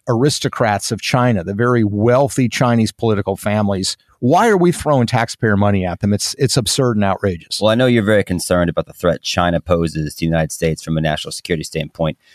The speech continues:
Speaker 2: I'd argue that I think while that's troubling and concerning, uh, the most concerning thing that was done with pandemic money, in my opinion,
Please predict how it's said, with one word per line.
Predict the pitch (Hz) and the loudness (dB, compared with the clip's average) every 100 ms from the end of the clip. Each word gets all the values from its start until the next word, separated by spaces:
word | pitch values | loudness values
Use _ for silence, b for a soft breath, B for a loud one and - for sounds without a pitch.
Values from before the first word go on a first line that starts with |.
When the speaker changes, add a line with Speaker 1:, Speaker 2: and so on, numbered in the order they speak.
| b b | b b
Speaker 2:
I'd | 110 127 | 2 4
argue | 104 85 87 82 | 2 2 0 2
that | 80 82 - | 2 0 2
I | 85 | -2
think | - 85 78 - _ | 0 -2 -2 -6 _
while | - 92 101 101 | -4 0 2 2
that's | 101 - | 0 -2
troubling | - 107 95 78 80 71 | -4 -2 0 -2 -2 -4
and | 76 | -8
concerning, | - 80 - 85 82 73 71 b b b - | -8 -8 -4 -2 0 -2 -8 b b b -2
uh, | 82 | 0
the | 98 | 2
most | 117 139 | 2 2
concerning | - 101 95 90 82 - | 0 0 0 0 0 -2
thing | - 85 82 | -2 0 0
that | 80 73 | -2 -4
was | 78 | -6
done | 73 87 82 | -2 -2 -2
with | 80 | -4
pandemic | - 85 82 80 - | -4 0 0 -2 -2
money, | 85 82 80 | -2 0 -2
in | - 90 | -2 -2
my | 90 | 0
opinion, | 92 90 82 78 | 0 0 0 -2